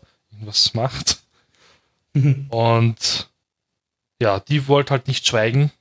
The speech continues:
Speaker 1: und hat ihn halt zum Nachdenken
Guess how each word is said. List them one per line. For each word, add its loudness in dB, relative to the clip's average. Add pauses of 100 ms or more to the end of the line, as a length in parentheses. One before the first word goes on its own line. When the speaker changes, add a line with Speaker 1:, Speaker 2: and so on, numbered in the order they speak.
(1400)
Speaker 1:
und 2 (1400)
hat -2
ihn 4
halt 2
zum 2
Nachdenken -4